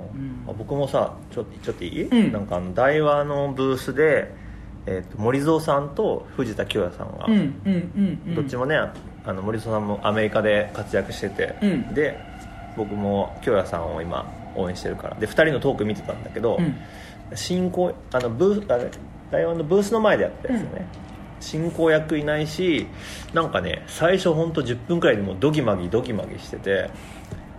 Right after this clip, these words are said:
Speaker 1: もうグダグダな感じでさ、だったんだけど、まあ、だんだんそのアメリカの共通の話題が見えてきて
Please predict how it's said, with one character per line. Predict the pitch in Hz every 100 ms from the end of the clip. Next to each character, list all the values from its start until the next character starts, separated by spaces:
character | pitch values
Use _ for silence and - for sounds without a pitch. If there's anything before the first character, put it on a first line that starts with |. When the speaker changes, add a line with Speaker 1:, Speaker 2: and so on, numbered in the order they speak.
| - -
Speaker 1:
も | 101 92
う | 107
グ | 107
ダ | 120
グ | 127
ダ | 127
な | 123 110
感 | 113 110
じ | 107
で | 101
さ、 | 101 - - - - - - - -
だ | 117
っ | -
た | 101
ん |
だ | 101
け | 101
ど、 | 180
ま | 175
あ、 | 151
だ | 165
ん | 170
だ |
ん | 165
そ | 165
の | 151
ア | 147
メ | 147
リ |
カ | 147 143
の | 135 131 -
共 | - 156
通 | 156
の | 151 143
話 | 143
題 | 139
が | 131
見 | 127 123
え |
て | 131
き | 123 -
て | 220 113